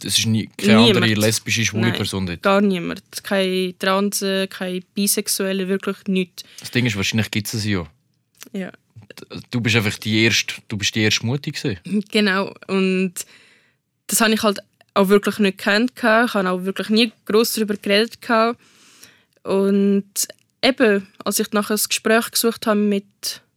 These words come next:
Speaker 2: mit anderen Leuten aus der Community, dann habe ich einfach gemerkt gehabt,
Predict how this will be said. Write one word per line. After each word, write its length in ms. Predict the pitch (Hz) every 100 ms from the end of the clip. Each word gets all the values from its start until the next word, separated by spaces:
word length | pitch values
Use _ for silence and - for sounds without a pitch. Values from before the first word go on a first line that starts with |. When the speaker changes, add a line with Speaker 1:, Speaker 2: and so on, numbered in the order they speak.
| _ _ _ _
Speaker 2:
mit 160 | 220 202
anderen 340 | 214 226 226
Leuten 260 | 226 220 220
aus 100 | -
der 80 | 214
Community, 600 | - 214 208 208 208 -
dann 160 | 208 202
habe 100 | 202
ich 80 |
einfach 260 | 202 202 -
gemerkt 460 | - 196 196 - -
gehabt, 320 | 208 202